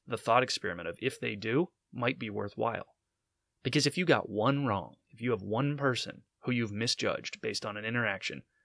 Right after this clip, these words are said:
and haven't given them enough opportunity to show you who they really are, you don't have enough data points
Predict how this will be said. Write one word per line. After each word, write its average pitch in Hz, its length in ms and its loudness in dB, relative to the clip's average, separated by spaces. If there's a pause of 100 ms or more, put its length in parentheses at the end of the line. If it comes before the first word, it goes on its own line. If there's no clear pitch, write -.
(260)
and 101 100 -8
haven't 139 240 2
given 170 240 4
them 147 120 4
enough 135 260 2
opportunity 123 800 -2
to 104 220 -2
show 139 220 4
you 131 160 2
who 139 100 -2
they 135 140 6
really 123 300 0
are, 107 160 2 (300)
you 120 100 -4
don't 131 180 2
have 139 300 -2
enough 123 260 -4
data 123 220 2
points - 480 -8